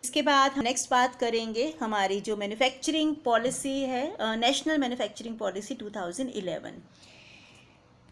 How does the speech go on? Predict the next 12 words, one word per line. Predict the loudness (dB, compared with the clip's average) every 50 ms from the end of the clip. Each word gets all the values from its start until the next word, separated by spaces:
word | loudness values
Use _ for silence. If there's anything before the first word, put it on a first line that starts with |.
| -4 -2
तो | 0
गवर्नमेंट | 2 2 2 4 4 6 6 4 4 2 2
of | 2 2
इंडिया | 2 2 2 2 0 0 0
ने, | 0 -2 -2 -4 -4 -6 -8 -10 -12 -8
अ, | -2 0 2 2 4 4 4 2
नवंबर | 2 0 0 0 0 0 0 -2 -2 -4
फ़ोर, | -4 -4 -2 -2 -2 -2 -4 -6 -10 -12 -10
टू | -6 -2
थाउजेंड | 0 0 0 0 -2 -4 -6 -6
इलेवन | -4 -2 0 0 0 0 -2 -4 -6 -6
को | -8 -8 -6 -6 -6 -6